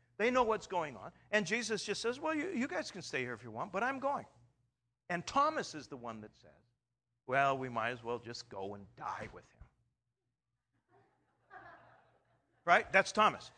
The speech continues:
It, it's just, I, I get it. I know what's going on. It's like, "Okay, well, I, I'm in." Uh, you know, g-, get measured for the suit. I'm, I'm ready to go. Y-, y-, y-, and he, he just does that. So that's time number one. Time number, and by the way, he's the guy that talks the rest of them into,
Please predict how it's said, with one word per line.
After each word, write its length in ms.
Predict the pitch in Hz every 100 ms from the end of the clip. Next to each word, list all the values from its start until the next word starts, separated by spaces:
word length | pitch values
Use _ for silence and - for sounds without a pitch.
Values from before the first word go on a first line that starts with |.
| - -
It, 160 | 185 202
it's 220 | 190 -
just, 200 | 190 -
I, 120 | - 156
I 100 | 160
get 220 | 147 160 220
it. 140 | 277
I 80 | 135
know 160 | 147 160
what's 160 | 170
going 240 | - 180 180
on. 240 | 240 285 -
It's 180 | 139 -
like, 260 | 135 143 147
"Okay, 260 | 151 294 160
well, 200 | 131 180 -
I, 60 | 123 - - - -
I'm 160 | 120 156
in." 100 | 285
Uh, 60 | - - - 247 _ 226 _ 160 147 -
you 80 | 131
know, 240 | 117 165 135
g-, 120 | 139 -
get 160 | 131 120
measured 320 | 139 147 175
for 140 | 185
the 100 | 185
suit. 240 | 175 277 -
I'm, 160 | 143 165
I'm 160 | 165 160
ready 220 | 170 190
to 80 | 208
go. 260 | 277 277 - - - -
Y-, 80 | 202 -
y-, 100 | 196 - 147 -
y-, 120 | 180 -
and 120 | 156
he, 100 | 156
he 120 | 170
just 220 | 131 135 -
does 180 | 139
that. 160 | 120 -
So 80 | 165
that's 180 | 202 -
time 220 | 180 170
number 200 | 160 147
one. 200 | 139 101 - _ _ _ - 156 - - -
Time 180 | 190
number, 180 | 196 180
and 140 | 185 175
by 140 | 214
the 80 | 214
way, 220 | 196 139 -
he's 240 | 151 233
the 80 | 247
guy 200 | 165 139
that 200 | 147 160
talks 300 | - 170 -
the 80 | 151
rest 300 | 143 185 -
of 100 | 139
them 160 | 131
into, 360 | 127 - 139 127